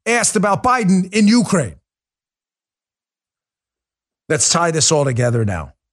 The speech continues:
How the swamp, the media, the intel community all profit off the destruction of the United States, and they cover up grifts like the Biden grift in Ukraine because they're all doing it. They had to stop Trump, so they accused him of Russian collusion. It fell apart.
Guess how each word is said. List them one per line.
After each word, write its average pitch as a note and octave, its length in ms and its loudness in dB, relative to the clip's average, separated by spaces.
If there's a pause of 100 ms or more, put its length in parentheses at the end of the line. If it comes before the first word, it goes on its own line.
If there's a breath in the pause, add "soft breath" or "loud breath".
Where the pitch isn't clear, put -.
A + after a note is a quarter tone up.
(500)
How A2 100 -2
the A#2+ 80 -4
swamp, D3 500 0
the B2+ 80 -6
media, C#3+ 440 0
the B2+ 140 -6
intel C#3 380 -2
community C#3 440 -2
all C3 140 -2
profit C3+ 420 -4
off C3 220 -2
the C3 60 -12
destruction A#2+ 580 -2
of C3+ 80 -8
the C3 60 -6
United C3 320 -2
States, B2+ 380 -4
and A#2 80 -8
they A#2 100 -10
cover C#3+ 360 -2
up A#2 160 -6
grifts C#3+ 400 -2
like B2 200 -4
the C3 80 -4
Biden C3+ 380 -2
grift B2 300 -6
in B2 120 -4
Ukraine B2+ 440 -2
because A2 200 -6
they're C3+ 160 0
all C3+ 100 0
doing C#3+ 280 0
it. - 120 -16 (800)
They D#3 100 0
had F3+ 160 -2
to G#3+ 60 -6
stop F3 360 -2
Trump, A#2+ 340 -4
so - 160 -6
they C3+ 140 -2
accused C3 320 -2
him C#3 80 0
of C3 80 0
Russian B2+ 320 -2
collusion. B2 400 -4
It G2 80 -8
fell A2 220 -2
apart. F#2 340 -10